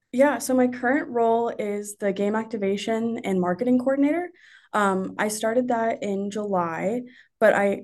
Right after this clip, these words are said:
originally came to the team in February as a ticket, senior ticket sales account executive. So have only been with the team for about seven, eight months,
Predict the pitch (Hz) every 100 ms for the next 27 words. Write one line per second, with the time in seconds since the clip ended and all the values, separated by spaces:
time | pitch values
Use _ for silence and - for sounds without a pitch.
0 | - 208 220 254 247 226 220 214 196 196
1 | 196 190 190 196 190 185 180 - 185 185
2 | 190 196 - - - - 247 247 247 196
3 | 165 190 190 185 185 - 175 170 - 185
4 | - - - - - - _ - 208 190
5 | 180 185 - 226 269 285 269 262 254 220
6 | 226 226 208 202 202 202 _ _ _ -
7 | - 180 233 254 247 262 269 285 294